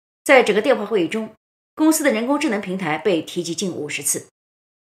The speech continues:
帕伦提尔的破纪录成功表明了人工智能革命已经到来，这是其预计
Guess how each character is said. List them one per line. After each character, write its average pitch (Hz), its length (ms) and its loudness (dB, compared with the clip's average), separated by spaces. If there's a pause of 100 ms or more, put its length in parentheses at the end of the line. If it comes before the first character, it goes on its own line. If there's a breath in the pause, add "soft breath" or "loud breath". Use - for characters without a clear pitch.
(200)
帕 302 140 2
伦 262 140 4
提 254 100 -4
尔 247 80 2
的 226 60 0
破 240 180 2
纪 233 180 -2
录 262 320 0
成 202 220 -2
功 233 160 -2
表 196 160 2
明 175 140 -2
了 190 100 2
人 185 160 0
工 214 160 -2
智 254 80 -2
能 180 160 -2
革 160 140 -4
命 208 240 -4
已 165 120 -4
经 165 200 -8
到 156 160 -8
来， - 160 -20 (640)
这 - 80 0
是 277 120 4
其 - 220 0
预 277 160 4
计 - 240 -4